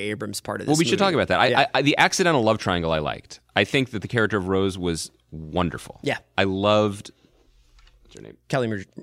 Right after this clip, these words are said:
Speaker 1: Kelly Marie Tran.
Speaker 2: Kelly Marie Tran is so delightful and exciting in this movie. And this is one of those pieces of casting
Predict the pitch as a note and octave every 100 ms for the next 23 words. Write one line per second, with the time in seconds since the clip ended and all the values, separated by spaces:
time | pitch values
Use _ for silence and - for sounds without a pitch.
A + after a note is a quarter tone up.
0 | - - D#3 D3+ C3 A#2+ - A2+ G#2 A#2+
1 | - D3+ E3+ D#3 C3+ - G#2 F#2+ F#2 -
2 | F2+ E2+ - _ - - - D#3+ F3 F3
3 | C3 G#2+ - F#2 E2 E2+ - D#2+ D2+ C#2+
4 | D2 D#2 D2+ D#2 D#2 - A#2 A#2 - _
5 | _ _ _ - C3+ F3+ D#3+ B2 A#2+ A2+
6 | A2+ G#2 - A#2+ G#2+ G#2 G2 - D#2+ F#2
7 | - B2 B2+